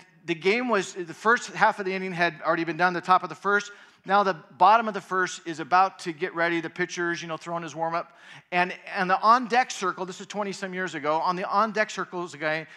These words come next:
named Brett Butler. He's a Christian. He was also a friend with a guy that was on the team named Darryl Strawberry. Darryl Strawberry, great, you know, megastar in the major leagues.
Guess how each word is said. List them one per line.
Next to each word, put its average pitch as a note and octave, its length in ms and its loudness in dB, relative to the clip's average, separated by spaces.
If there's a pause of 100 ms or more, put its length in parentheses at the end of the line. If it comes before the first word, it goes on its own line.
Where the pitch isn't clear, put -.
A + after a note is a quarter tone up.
(100)
named D#3 220 -8
Brett C3 360 -4
Butler. G#2+ 360 2 (920)
He's C#3+ 280 -6
a D#3 180 -4 (420)
Christian. E3 640 -10 (800)
He G3+ 100 -8
was G3 120 0
also C4 300 2
a G3+ 80 0
friend G3+ 320 0
with F#3+ 100 -2
a F3+ 60 -6
guy F#3 200 4
that F#3 100 0
was F3+ 140 -6
on F3 120 -2
the F3+ 60 -8
team E3 300 -10
named D#3+ 220 -8
Darryl D3 260 -2
Strawberry. E3 640 2 (840)
Darryl C#3+ 140 -6
Strawberry, E3+ 360 2
great, D3+ 380 -2 (140)
you E3 80 -10
know, D3 320 -4 (100)
megastar D#3 680 2
in D3 80 -8
the D3 60 -10
major D3+ 260 -6
leagues. D#3 440 -6